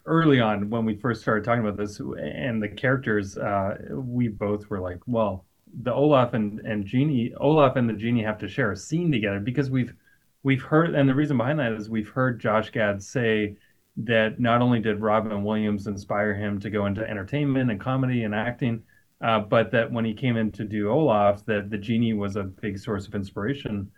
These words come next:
uh, for him creating that character. So we knew we wanted to pair those two together. And we also, you know, later on had access to Eric Goldberg, who was the original two D supervisor of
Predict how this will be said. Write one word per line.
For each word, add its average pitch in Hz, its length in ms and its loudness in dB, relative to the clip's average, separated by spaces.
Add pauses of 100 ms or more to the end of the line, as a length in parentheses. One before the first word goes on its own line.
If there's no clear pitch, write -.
(300)
uh, 101 240 0 (200)
for 107 220 0
him 104 320 -4
creating 104 400 -4
that 95 200 -4
character. 117 460 -4
So 117 480 0 (720)
we 135 160 4
knew 143 240 8
we 143 160 4
wanted 117 260 2
to 107 80 -8
pair 110 320 2
those 107 260 -2
two 113 220 -4
together. 107 540 -2 (340)
And 131 240 4
we 127 140 4
also, 120 640 2 (320)
you 131 140 0
know, 110 320 -2
later 120 400 2
on 120 340 2
had 110 480 -2
access 113 540 -4
to 107 500 -4 (440)
Eric 123 260 0
Goldberg, 117 580 -2
who 107 260 -2
was 104 220 -4
the 110 60 -2
original 101 600 -2 (120)
two 117 160 -6
D 104 240 -2
supervisor 101 680 -4
of 101 440 -6